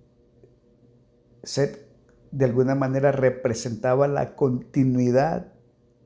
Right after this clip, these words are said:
del plan de Dios de fructar y, de fructificar y multiplicar. Y entonces mire lo que dice Génesis uno veintiséis,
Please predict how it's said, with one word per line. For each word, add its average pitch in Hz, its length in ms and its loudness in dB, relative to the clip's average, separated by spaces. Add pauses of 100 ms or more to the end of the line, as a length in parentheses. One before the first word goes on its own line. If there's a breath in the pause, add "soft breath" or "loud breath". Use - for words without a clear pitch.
del 127 420 0
plan 117 380 0
de 123 200 2
Dios 135 260 0
de 127 100 -2
fructar 113 420 -4
y, - 40 -8
de - 260 -4
fructificar 113 600 -4
y 117 60 -2
multiplicar. 120 880 -2 (1080 soft breath)
Y 127 120 4
entonces 127 320 2
mire 143 180 2
lo 143 140 4
que 127 120 0
dice 131 280 0
Génesis 127 480 -2
uno 131 220 -2
veintiséis, 123 720 -4